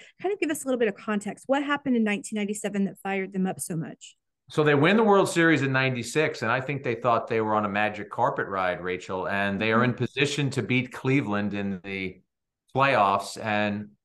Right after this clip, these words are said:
Speaker 2: Mariano Rivera gives up a home run to Sandy Alomar Junior They end up losing a game four when they were on the verge of clinching. And then they lose game five in heartbreaking fashion by a run.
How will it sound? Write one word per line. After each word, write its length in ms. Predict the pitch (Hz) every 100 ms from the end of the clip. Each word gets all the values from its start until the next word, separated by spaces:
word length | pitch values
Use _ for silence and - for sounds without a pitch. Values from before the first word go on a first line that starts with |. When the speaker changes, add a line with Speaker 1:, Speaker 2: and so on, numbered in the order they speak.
| -
Speaker 2:
Mariano 560 | 98 113 123 123 123
Rivera 440 | 123 117 127 143 110
gives 200 | 117 107
up 160 | 117
a 40 | 104
home 220 | 120 120
run 220 | 117 110
to 80 | 107
Sandy 340 | - 113 120 117
Alomar 440 | 117 117 113 110
Junior 380 | 98 110 107 107
They 140 | 98
end 180 | 117 131
up 120 | 127
losing 360 | 120 131 113 113
a 60 |
game 360 | 92 107 117 120
four 420 | - 113 113 110
when 140 | 104 101
they 140 | 104
were 100 | 110
on 100 | 110
the 60 | 98
verge 320 | 107 113 107
of 120 | 101
clinching. 500 | - 110 104 107 110 - - _ -
And 120 | 107
then 140 | 131 139
they 140 | 135
lose 340 | 127 135 147 127
game 280 | 131 127
five 400 | 117 123 131 143
in 100 | 120
heartbreaking 640 | 104 113 113 113 107 104 101
fashion 480 | 110 101 101 - 98
by 180 | 98 98
a 80 | 95
run. 540 | 90 101 101 104 104